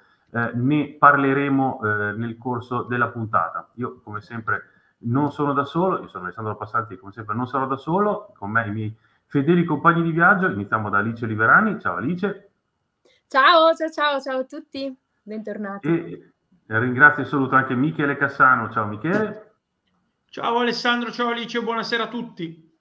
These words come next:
Speaker 1: Salutiamo anche Gian Domenico Tiseo in backstage, vi assicuriamo non è stato rapito da Al-Qaeda, Gian Domenico Tiseo è ancora qui che lotta con noi, però purtroppo per impegni lavorativi non può essere in diretta. Come ogni puntata che si rispetti non può mancare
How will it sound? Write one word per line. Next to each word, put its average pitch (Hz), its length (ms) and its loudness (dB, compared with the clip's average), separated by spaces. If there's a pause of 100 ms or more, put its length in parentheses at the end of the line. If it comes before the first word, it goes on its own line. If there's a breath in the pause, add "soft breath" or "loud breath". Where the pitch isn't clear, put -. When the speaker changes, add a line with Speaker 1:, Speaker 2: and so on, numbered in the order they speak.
(440)
Speaker 1:
Salutiamo 143 520 2
anche 139 240 4
Gian 139 180 2
Domenico 143 400 -2
Tiseo 135 300 -4
in 135 100 0
backstage, 139 640 -2
vi 101 460 -8
assicuriamo 123 540 0
non 135 180 0
è 131 60 0
stato 143 260 0
rapito 131 400 0
da 123 100 0
Al-Qaeda, 107 800 2
Gian 113 180 -2
Domenico 117 380 -4
Tiseo 110 380 -2
è 101 100 0
ancora 117 360 2
qui 127 140 -4
che 120 100 -8
lotta 123 260 -4
con 135 200 -4
noi, 95 280 -4
però 98 260 -6
purtroppo - 540 -8 (340 soft breath)
per 127 220 0
impegni 147 460 0
lavorativi 117 680 -2 (320)
non 190 300 2
può 156 160 2
essere 143 280 0
in 127 80 -4
diretta. 90 600 -6 (220)
Come 214 240 4
ogni 202 220 4
puntata 175 460 0
che - 80 -18
si 160 140 -6
rispetti 165 480 -4
non 110 160 -4
può 123 80 -8
mancare 123 580 -4